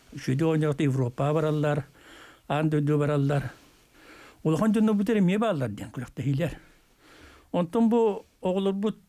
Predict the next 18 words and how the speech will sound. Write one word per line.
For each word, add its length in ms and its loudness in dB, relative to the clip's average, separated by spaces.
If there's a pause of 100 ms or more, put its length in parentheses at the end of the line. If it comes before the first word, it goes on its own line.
(220)
үдү 460 0
эрэхэ 240 -2
кийдяхтерне, 760 -2 (760)
кайдара 420 0
ханада 320 -2
кыттыбаттар 600 -4
ден. 220 -8 (880)
А 80 -4
Россия 360 -2
студенттер 420 0
курак 220 -4
тегиле 180 2
кыттыбаттар. 800 -2 (680)
Онда 200 2
үйрәктәттән 680 0
ари 220 0
кайдара 400 -2
гынан 340 0